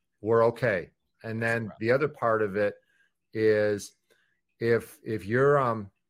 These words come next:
Speaker 1: if you're on the weak side and you're waiting for somebody to get you the ball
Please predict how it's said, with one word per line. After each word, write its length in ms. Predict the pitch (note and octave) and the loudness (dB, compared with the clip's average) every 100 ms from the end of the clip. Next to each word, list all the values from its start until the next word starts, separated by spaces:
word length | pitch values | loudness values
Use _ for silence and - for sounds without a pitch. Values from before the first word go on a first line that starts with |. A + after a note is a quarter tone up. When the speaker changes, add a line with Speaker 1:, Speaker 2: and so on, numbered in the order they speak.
| _ _ | _ _
Speaker 1:
if 120 | A2+ | -8
you're 200 | A2 C#3+ | -2 0
on 120 | D#3+ | 0
the 60 | C#3+ | -2
weak 300 | A2+ B2+ - | -4 -6 -6
side 540 | - A#2+ A2+ G2+ F2 - _ _ _ _ - | -4 0 2 0 -4 -12 _ _ _ _ -12
and 140 | G#2+ | -8
you're 180 | A2 B2 | -4 -4
waiting 520 | G#2+ A#2 A#2+ A#2+ A2 | 0 0 2 0 -4
for 180 | G2 A2 | -8 -12
somebody 560 | - B2 A#2 A#2+ A#2 G2 | -8 -6 -2 0 0 -4
to 60 | |
get 320 | F#2 G#2 - | -4 -6 -6
you 60 | A2 | -10
the 80 | F#2 | -10
ball 540 | D#2 F2+ G2 A2+ A#2+ | -6 -4 -2 -4 -6